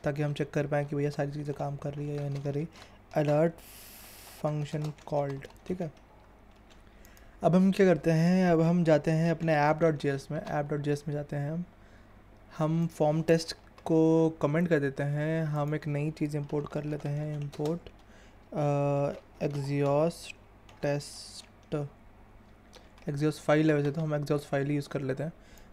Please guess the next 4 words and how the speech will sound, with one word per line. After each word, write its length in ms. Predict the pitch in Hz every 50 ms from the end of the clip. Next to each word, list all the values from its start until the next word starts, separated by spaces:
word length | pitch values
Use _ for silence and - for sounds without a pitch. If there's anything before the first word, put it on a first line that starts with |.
| - -
ठीक 140 | - 143 139
है। 100 | 165 170 - - - - - - - - - - - - - - - - - - - - - - - - - - - - - - - - - - - - - - - - - - - - - - - - - - - - - - - - - - - - - - - - - - - - - - - - - - - - - - - - - - - - - - - - -
एग्जॉस्ट, 720 | 160 147 143 143 147 147 151 151 151 147 - - - - - - - - - - - - - - - - - - - - - - - - - - - - - - - - - - - - - - - - - - - - - - - - - - - - - - - - - - - - -
एग्जॉस्ट 1000 | 165 151 147 147 151 147 143 143 143 147 170 175 - - - - - - - -